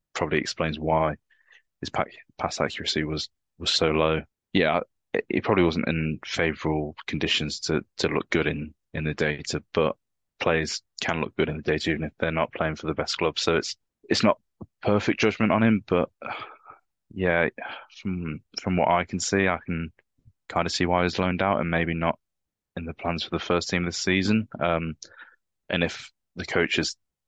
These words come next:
don't think he'll develop much further, then it probably makes a lot, a lot of sense for a permanent deal to kind of be on the cards as well. But, I mean, the actual deal from what we see still doesn't make a lot of sense to me.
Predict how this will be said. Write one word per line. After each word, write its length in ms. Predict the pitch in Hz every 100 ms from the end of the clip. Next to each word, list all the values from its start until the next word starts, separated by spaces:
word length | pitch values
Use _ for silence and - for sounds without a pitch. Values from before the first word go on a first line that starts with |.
| -
don't 180 | 85 73
think 140 | 82
he'll 120 | - 78
develop 260 | 76 76
much 180 | 64 -
further, 340 | - 85 87
then 400 | 82 82 80 80 - _ _ _ -
it 160 | - -
probably 220 | - 78
makes 240 | 78 -
a 40 | 80
lot, 160 | - _ _ -
a 60 |
lot 120 | 85
of 80 | -
sense 360 | - 82 76 -
for 280 | - 82 82 _ _ _ _ _ -
a 40 |
permanent 460 | - 87 82 85 -
deal 200 | 85 82
to 140 | -
kind 300 | - 90 82
of 120 | 85 -
be 420 | 85 82 80 78 _ _ _ _ -
on 100 | 82
the 80 | 82
cards 320 | - 85 -
as 120 | 78
well. 260 | 85 92 90 -
But, 160 | 76 - _ _
I 80 | -
mean, 240 | 76 76 80 _ _ -
the 80 |
actual 460 | 78 - - 76 71 -
deal 220 | 78 76
from 140 | 80
what 120 | 78
we 160 | 82 78
see 220 | - -
still 260 | - - 78
doesn't 200 | 73 73
make 180 | 76 -
a 60 |
lot 80 | -
of 60 | -
sense 260 | 78 -
to 120 | -
me. 80 | 78